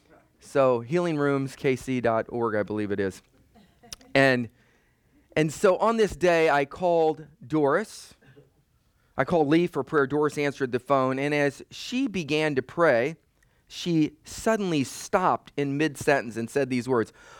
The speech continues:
Oh my, by word of knowledge, she, she picked something up in the spirit. She said, "Oh my, you're suffering from deferred hope." And I'm listening on the phone. I thought, "What is deferred hope?" Then calmly,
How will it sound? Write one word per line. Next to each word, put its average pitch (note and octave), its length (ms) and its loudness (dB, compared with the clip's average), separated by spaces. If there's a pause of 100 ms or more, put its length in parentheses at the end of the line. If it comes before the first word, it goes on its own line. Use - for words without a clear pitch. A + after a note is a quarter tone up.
(160)
Oh A3+ 200 4
my, D#3 640 -2 (1120)
by C3 100 4
word C#3 200 2
of A#2 80 0
knowledge, A#2 340 -2
she, - 320 -10
she - 180 -16
picked C3 180 -8
something A#2 280 -4
up A2+ 120 0
in G#2+ 40 -8
the G#2+ 60 -4
spirit. B2 240 -6
She - 100 -14
said, C3+ 140 2 (280)
"Oh B3+ 200 2
my, F#3 640 -2 (400)
you're G#3 200 0
suffering C#3 540 -2
from A3+ 200 -4
deferred C3+ 460 -4
hope." B3+ 480 -6 (720)
And - 80 -6
I'm G#2+ 100 0
listening A#2+ 340 2
on A2 160 2
the G2+ 60 -4
phone. E3+ 220 -4
I B2 60 -4
thought, A2+ 220 -2
"What F3 380 -4
is B2+ 280 -2
deferred E3 480 -2
hope?" A#3+ 360 -8 (1160)
Then F#3 280 4
calmly, A#2+ 760 -4